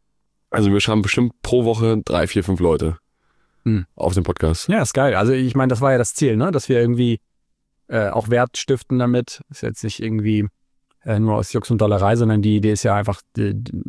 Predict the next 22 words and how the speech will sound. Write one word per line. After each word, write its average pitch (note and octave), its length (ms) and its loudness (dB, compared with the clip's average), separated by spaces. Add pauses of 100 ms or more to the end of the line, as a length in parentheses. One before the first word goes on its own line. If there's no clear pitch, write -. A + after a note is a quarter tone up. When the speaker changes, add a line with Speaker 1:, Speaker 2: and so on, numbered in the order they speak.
Speaker 2:
sozusagen, G#2 680 -2
äh, - 300 -10
jetzt G#2 280 -4
zweites A2 320 0
Startup A2+ 440 2
und G#2 220 0
irgendwie, G#2+ 300 0
wie, A2 240 0
wie G#2+ 200 0
gehen A2 140 2
wir G#2+ 80 0
die G#2 80 0
Sachen G#2+ 240 0
an? G#2+ 400 0
Heutzutage G#2+ 560 -2
funktionieren G#2+ 380 -2
Dinge G#2+ 160 0
anders G#2+ 300 0
als G2+ 120 -6
früher. B2+ 360 2 (680)
Äh, - 140 -4
was, G#2 600 -2